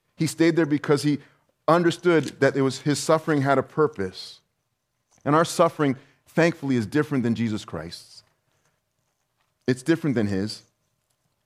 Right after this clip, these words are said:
but it requires the same confidence that Jesus had as he hung on that cross for us. That confidence is this, that your suffering will never be in vain.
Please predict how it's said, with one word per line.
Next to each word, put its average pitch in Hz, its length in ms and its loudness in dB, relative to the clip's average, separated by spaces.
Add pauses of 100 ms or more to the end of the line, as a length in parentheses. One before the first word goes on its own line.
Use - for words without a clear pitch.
(240)
but 156 100 4
it 151 40 -2
requires 160 420 2
the 165 80 0
same 180 380 2
confidence 143 600 0
that 120 160 2
Jesus 151 320 -4
had 139 220 2
as 127 80 -4
he 147 100 -4
hung 143 280 0
on 131 100 2
that 117 140 -4
cross 117 320 0
for 85 160 -12
us. - 280 -20 (1300)
That 131 140 0
confidence 135 440 -2
is 104 140 -4
this, 107 180 -2
that 101 160 -2
your 113 120 -4
suffering 104 760 -2 (500)
will 113 140 -4
never 113 360 2
be 110 180 -2
in 98 120 -2
vain. 90 420 -6